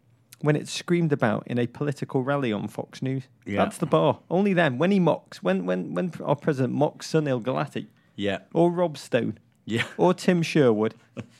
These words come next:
Speaker 1: only then can we claim to have made it big league. Do you,
Speaker 2: Yeah.
Speaker 1: do you
Speaker 2: He,
Speaker 1: agree?
Speaker 2: he, he shouldn't take on Coach Barton. We don't want him doing that. <laughs> Yeah, that's interesting. He's gonna take on Mick Diskerud
Speaker 1: Yeah.
Speaker 2: or
Speaker 1: The Mix Dis-, Mix Diskerud twenty twenty campaign.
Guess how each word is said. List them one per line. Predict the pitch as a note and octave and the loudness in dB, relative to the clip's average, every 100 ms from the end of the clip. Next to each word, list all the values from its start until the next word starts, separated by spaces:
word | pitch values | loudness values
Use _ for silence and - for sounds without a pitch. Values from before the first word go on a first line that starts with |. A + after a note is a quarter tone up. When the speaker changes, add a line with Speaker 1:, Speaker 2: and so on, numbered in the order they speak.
| C4+ - - - - - - | -16 -14 -16 -16 -16 -16 0
Speaker 1:
only | F3 G#3 G3+ | 4 4 4
then | G3+ G3+ | 4 2
can | F3 | 2
we | D3 | 0
claim | - D#3 | 2 2
to | B2+ | 4
have | C3 | 2
made | B2+ D#3 D3+ | 2 0 0
it | - | -2
big | C3 | -2
league. | B2+ G2 - | 0 -4 -2
Do | |
you, | A#2 G#2 | 2 2
Speaker 2:
Yeah. | G2+ - | 0 -2
Speaker 1:
do | D#3+ | 0
you | |
Speaker 2:
He, | A2 | 2
Speaker 1:
agree? | E3 A#2 | 2 0
Speaker 2:
he, | - F#2+ | -2 -4
he | |
shouldn't | F#2 D#3 A#2 | -4 -4 -2
take | G#2+ A2+ | -2 0
on | A2+ G2 | 0 0
Coach | A#2 - - | -2 -4 -2
Barton. | A2 G2+ F#2+ F#2 _ | -2 -2 -6 -8 _
We | G#2 | -2
don't | A#2+ | 0
want | A#2 | 2
him | A2+ | 2
doing | G2+ G#2 | 2 2
that. | G#2 F#2 - | 0 -2 -6
<laughs> | - _ - | -20 _ 0
Yeah, | F#3+ E3 | 4 4
that's | F3 C#3 | 2 2
interesting. | E3+ E3 C#3 - E2 - - | -2 -2 -4 -2 -2 -4 -6
He's | C3+ | -2
gonna | E3 C3 | 0 2
take | D3+ C#3 | 0 2
on | C3+ B2+ | 2 4
Mick | C3+ - | 2 0
Diskerud | C3+ - B2 G#2 G#2 G#2+ A#2 | -2 -2 2 4 4 2 -2
Speaker 1:
Yeah. | - G3+ | 2 4
Speaker 2:
or | G#2+ G#2 G2+ - _ | 4 2 0 -8 _
Speaker 1:
The | - | -4
Mix | F3 G#3 - - | -2 -4 -6 -8
Dis-, | G#3 G3 - | -6 -6 -8
Mix | E3 F#3 F#3+ - | -4 -4 -4 -4
Diskerud | G3+ F3 - F3 D#3 | 0 0 2 2 2
twenty | - F3 E3 F3 | 0 0 2 -2
twenty | - G3 F3+ D#3 | 0 0 0 0
campaign. | D#3+ C#3 A#2+ B2+ A#2+ | 0 0 0 0 -2